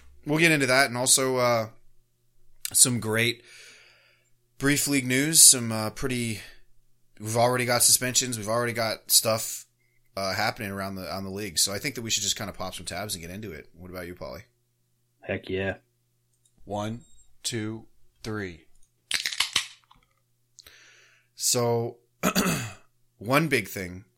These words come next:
Speaker 1: <laughs> Mike Milbury, A K A Mike Dilberry, is out. And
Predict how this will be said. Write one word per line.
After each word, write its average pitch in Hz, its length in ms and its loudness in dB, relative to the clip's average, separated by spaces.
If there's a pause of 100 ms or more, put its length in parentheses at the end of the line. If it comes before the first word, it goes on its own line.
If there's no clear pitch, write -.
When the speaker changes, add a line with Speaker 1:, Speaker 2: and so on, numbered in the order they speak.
(440)
Speaker 1:
<laughs> - 80 -6 (1000)
Mike 135 260 4
Milbury, 110 800 2 (180)
A 113 160 2
K 107 260 -2
A 104 40 -2
Mike 113 220 0
Dilberry, 98 680 -2 (320)
is 104 420 -4
out. 107 400 2 (1400)
And 101 440 -2